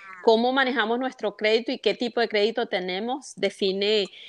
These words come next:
bastante de lo que, de lo que podemos hacer y, y cómo, en qué nos podemos beneficiar. Bueno,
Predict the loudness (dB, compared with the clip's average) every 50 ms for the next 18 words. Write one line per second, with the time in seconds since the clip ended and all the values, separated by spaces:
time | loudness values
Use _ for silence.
0 | -20 -8 2 2 2 2 4 2 4 6 6 4 4 2 4 4 4 2 2 2
1 | 2 2 2 0 -2 -2 -2 0 0 -4 -8 _ -2 2 4 4 4 4 2 -2
2 | 2 4 2 2 2 0 -4 -6 -6 -2 0 0 0 2 0 -4 -4 -8 -10 -14
3 | _ -2 -2 -2 -2 -2 -6 -6 -6 -8 -8 0 0 0 0 0 -6 -6 -6 -6
4 | -6 -6 -6 -6 -6 -6 -8 -8 -10 -12 -8 -4 -4 -4 -4 -4 -6 -6 -6 -6
5 | -6 -8 -16